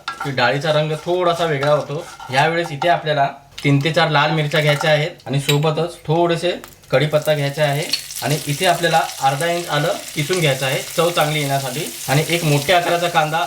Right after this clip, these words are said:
असा उभा कापून घ्यायचा आहे. आता कांद्याचा रंग थोडासा डार्क होईपर्यंत, म्हणजे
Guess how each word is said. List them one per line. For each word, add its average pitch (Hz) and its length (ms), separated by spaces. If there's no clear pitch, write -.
असा 143 160
उभा 135 240
कापून 147 280
घ्यायचा 113 240
आहे. 101 220
आता 147 180
कांद्याचा 156 580
रंग 175 200
थोडासा 190 560
डार्क 156 280
होईपर्यंत, 180 420
म्हणजे 165 300